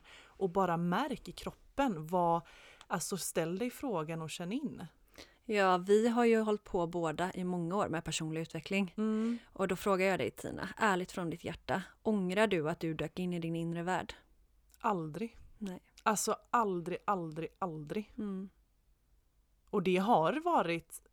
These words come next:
Speaker 1: eh, tuffa perioder, men det är så värt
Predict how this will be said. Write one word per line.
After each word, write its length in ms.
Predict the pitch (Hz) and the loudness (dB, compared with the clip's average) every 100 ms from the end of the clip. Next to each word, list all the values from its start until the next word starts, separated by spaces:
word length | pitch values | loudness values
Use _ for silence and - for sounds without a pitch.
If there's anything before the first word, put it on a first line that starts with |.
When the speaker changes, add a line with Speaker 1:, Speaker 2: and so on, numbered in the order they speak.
| - | -10
Speaker 1:
eh, 460 | 196 170 165 160 160 | -6 -4 -4 -4 -6
tuffa 340 | - 196 - 147 | -10 -14 -10 -8
perioder, 640 | 175 160 147 147 233 208 | -6 -6 -6 -2 -2 -2
men 360 | 185 196 190 190 - _ _ _ _ _ _ _ _ | -2 -2 -2 -6 -12 _ _ _ _ _ _ _ _
det 180 | 180 208 | 0 0
är 80 | 196 | 0
så 760 | - - - 247 190 165 165 - _ _ - 156 160 180 | -4 -2 -2 -2 -4 -2 -2 -2 _ _ -20 -14 -6 -2
värt 340 | 165 156 | -2 -2